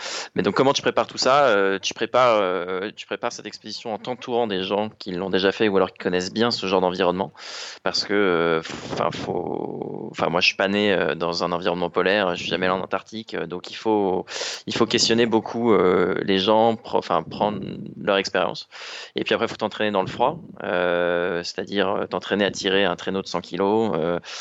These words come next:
t'entraîner, euh, à utiliser ton matériel dans le froid, parce que c'est hyper important, euh, et t'entraîner physiquement. Alors moi, je suis pas non plus, euh, un athlète ni un sportif de haut niveau, même si oui, j'ai fait des, des courses de longue distance, et cetera. J'y suis jamais allé pour f-,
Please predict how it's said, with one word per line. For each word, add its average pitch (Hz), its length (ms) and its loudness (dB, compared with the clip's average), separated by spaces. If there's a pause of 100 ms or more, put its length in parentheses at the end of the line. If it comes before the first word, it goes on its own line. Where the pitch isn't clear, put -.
(280)
t'entraîner, 95 560 2
euh, 82 360 4
à 82 100 2
utiliser 90 380 -2
ton 104 120 -4
matériel 98 460 2
dans 98 80 -2
le 87 60 -6
froid, - 200 -4
parce - 160 -12
que - 80 -10
c'est - 160 -10
hyper 95 200 -4
important, 98 420 -6 (600)
euh, 90 720 -2
et 98 100 0
t'entraîner 113 380 0
physiquement. 120 420 0
Alors 101 160 4
moi, 123 160 2
je 123 60 -4
suis - 100 -4
pas 123 160 0
non 120 160 -2
plus, 131 260 -4
euh, 98 560 4
un 95 160 2
athlète 104 360 0
ni 98 80 -2
un 92 40 0
sportif - 380 -8
de 98 100 -4
haut 98 60 -2
niveau, 110 320 0
même 98 180 0
si - 240 -6
oui, 113 140 -4
j'ai 95 140 -4
fait - 160 -4
des, 92 220 0 (380)
des 107 140 0
courses 113 200 -2
de 107 80 2
longue 98 160 2
distance, 101 340 0
et 143 60 -4
cetera. 117 400 4
J'y 104 140 -4
suis - 200 -6
jamais 113 360 2
allé 113 240 2
pour - 200 -8
f-, - 160 -8